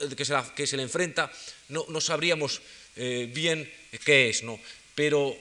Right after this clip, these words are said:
eh, la idea de tocar castañuelas, la idea de los gigantes y cabezudos, tan familiar a todos ustedes todavía en la cultura folclórica española, eh, quizá nos lo explica. Como también el hecho de esta figura que parece que lleva en sus manos una muñeca y que incluso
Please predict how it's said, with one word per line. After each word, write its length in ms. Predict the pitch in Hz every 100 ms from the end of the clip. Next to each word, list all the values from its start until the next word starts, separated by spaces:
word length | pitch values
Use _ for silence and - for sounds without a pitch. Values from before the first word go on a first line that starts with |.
| - - -
eh, 280 | 143 160 127 110
la 100 | 135
idea 180 | 156 185
de 60 |
tocar 240 | 175 156 147
castañuelas, 720 | 147 147 147 175 175 165 - - -
la 120 | -
idea 160 | 143 180
de 80 |
los 140 | 156 -
gigantes 420 | 143 165 175 139
y 60 | 147
cabezudos, 580 | 143 123 190 156 123
tan 140 | - 110
familiar 320 | 117 123 143
a 60 | 139
todos 200 | 127 107
ustedes 320 | - 147 -
todavía 400 | 120 123 131 104 - - -
en 120 | 123
la 80 | 120
cultura 380 | 117 117 139 127
folclórica 520 | 120 113 127 120 117
española, 500 | 107 117 117 143 143 - - - - - -
eh, 200 | 123 120
quizá 260 | 117 147 143
nos 160 | 131
lo 120 | 113
explica. 560 | 113 - 127 120 - 87 - - - -
Como 220 | 131 135
también 280 | 131 156 165
el 80 | 165
hecho 280 | 156 165
de 280 | 139 147 143 -
esta 280 | 165 - 147
figura 560 | 147 147 185 165 160
que 140 | 151 143
parece 320 | 139 151 131
que 100 | 143
lleva 300 | 147 143 120 - - -
en 120 | 139
sus 160 | 127 110
manos 320 | 123 151 139
una 120 | 135
muñeca 500 | 127 123 156 156 131 123
y 80 |
que 100 | -
incluso 440 | 123 - 147 151